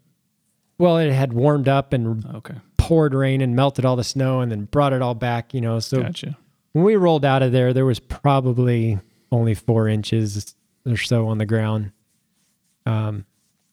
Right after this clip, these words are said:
Speaker 1: but we hike over the ridge and, you know, and, and the snow's just on top now. It's all melted off, and we start looking around for this ram that's supposed to be at the end of the ridge. Everything, the other rams were gone.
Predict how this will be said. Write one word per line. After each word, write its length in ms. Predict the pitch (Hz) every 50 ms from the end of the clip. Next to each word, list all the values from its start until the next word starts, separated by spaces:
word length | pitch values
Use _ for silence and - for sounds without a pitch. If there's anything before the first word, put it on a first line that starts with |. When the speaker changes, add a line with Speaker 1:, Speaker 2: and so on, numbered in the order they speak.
| _ _ _ _ _ _ _ _ _ _
Speaker 1:
but 120 | 147 131
we 80 | 127 110
hike 280 | 101 139 160 156 - 175
over 200 | 170 156 165 156
the 80 | 156
ridge 380 | 147 151 156 151 151 151 143 131
and, 320 | 139 127 117 113 110 - - _ _ _ _ _ _ _ _ _ _ _ _ _ _ _ _ _ _ _ _ _ _ _ _ _ -
you 100 | 143 135
know, 80 | 135
and, 100 | 135 151 -
and 140 | 165 147 139
the 40 | 120
snow's 380 | - - 175 180 170 156 120
just 280 | - - 151 123 - 135
on 160 | 113 110 104
top 380 | - - 123 123 117 110 - -
now. 240 | 107 110 110 110 110 107 - _ _ -
It's 240 | 135 127 - -
all 140 | 139 123 123
melted 380 | 120 120 120 120 120 - 117 110
off, 280 | 113 113 110 113 110 - _
and 200 | 104 95 95 92 - _ _ _ _ _ _ _ _ _ _ _ _ _ _ _ _ _ _ _ _ _ _ -
we 80 | 143
start 280 | 123 - - 147 143 147
looking 240 | 156 151 - 156 143
around 380 | 135 139 143 147 147 143 135
for 120 | - 147 135
this 180 | 135 110 -
ram 320 | 127 139 151 175 180 170 151
that's 120 | 120 -
supposed 260 | - - 139 127 - -
to 60 | 127
be 100 | 139 135
at 80 | 127
the 140 | - 135 135
end 80 | 135 135
of 80 | 127
the 80 | 120 120
ridge. 460 | 131 160 165 151 135 131 135 123 -
Everything, 600 | 143 143 139 131 - 151 143 139 139 131 117 104 - _ _ _ _
the 80 | - 160
other 160 | 180 190 170
rams 320 | 160 156 151 160 151 127
were 100 | 139 139
gone. 540 | 120 120 135 139 139 131 135 135 135 123 113